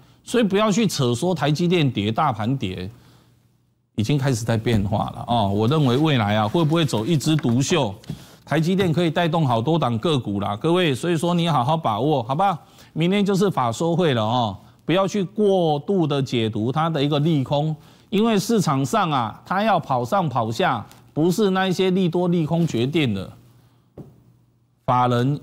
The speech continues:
一起会决定哦。所以说啊，我这边跟你讲，大摩他写这个有可能会叫你去卖在最低点，其实是不对的，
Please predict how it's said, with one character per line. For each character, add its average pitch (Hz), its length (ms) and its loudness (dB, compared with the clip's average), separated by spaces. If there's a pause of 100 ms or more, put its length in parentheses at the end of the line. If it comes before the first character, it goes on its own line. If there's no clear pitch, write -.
一 170 100 0
起 117 220 -2
会 135 180 2
决 104 220 -2
定 131 340 -2
哦。 127 300 2
所 175 140 0
以 170 40 2
说 180 200 0
啊， 165 80 2
我 127 100 -2
这 165 100 -4
边 175 160 -2
跟 170 140 -2
你 160 180 2
讲， 107 240 0 (680)
大 277 200 2
摩 214 400 2
他 233 160 -4
写 175 200 0
这 226 160 0
个 196 280 -2
有 165 160 -2
可 165 140 -2
能 127 220 -2
会 165 180 2
叫 160 320 0
你 101 240 -2
去 165 220 0
卖 151 180 0
在 151 160 -2
最 143 180 -2
低 135 240 0
点， 107 220 0
其 151 180 0
实 143 60 2
是 143 100 0
不 127 200 -2
对 127 280 0
的， 98 220 -4